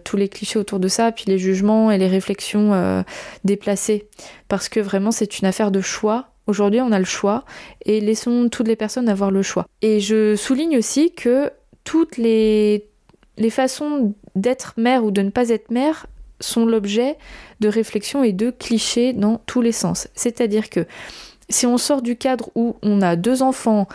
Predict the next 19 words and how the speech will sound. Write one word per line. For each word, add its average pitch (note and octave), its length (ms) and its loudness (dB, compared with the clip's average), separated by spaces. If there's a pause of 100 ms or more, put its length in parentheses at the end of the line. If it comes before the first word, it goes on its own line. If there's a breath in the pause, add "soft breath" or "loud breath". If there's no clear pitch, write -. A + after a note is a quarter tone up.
(200 loud breath)
à F#3+ 220 2
vingt-huit A#3+ 400 0
et A3+ 60 0
trente-deux A3+ 520 2
ans G#3+ 140 2 (200 loud breath)
avec F#3+ 220 0
le G#3 60 2
même C4 240 2
papa, A3+ 440 0 (720 loud breath)
eh G#3+ 120 0
bien, A#3 340 -2
on A3 240 2
aura A3 380 2
forcément B3+ 600 -2
le A#3+ 140 2
droit A3 420 0
à A3+ 180 2
des G3+ 140 0
réflexions. G3+ 560 -4